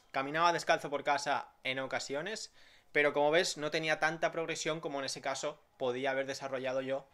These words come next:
con todas las acciones que llevaba haciendo hasta ese día. Pero bueno, te animo a que si tienes esa suerte de poder probarlo, de tener nieve o de que vas a la nieve, pruébalo, genera esas sensaciones y si quieres escríbeme aquí en comentarios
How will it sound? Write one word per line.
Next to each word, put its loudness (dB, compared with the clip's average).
con 0
todas 2
las 0
acciones -8
que -8
llevaba -2
haciendo -10
hasta 0
ese -4
día. -10
Pero 8
bueno, 6
te 6
animo 0
a 2
que 0
si -2
tienes -2
esa -6
suerte 0
de 2
poder 2
probarlo, 0
de -8
tener -8
nieve -4
o -6
de -8
que -4
vas -2
a -4
la -4
nieve, -4
pruébalo, 4
genera -4
esas -8
sensaciones -6
y -6
si -6
quieres 0
escríbeme -2
aquí -4
en -6
comentarios -4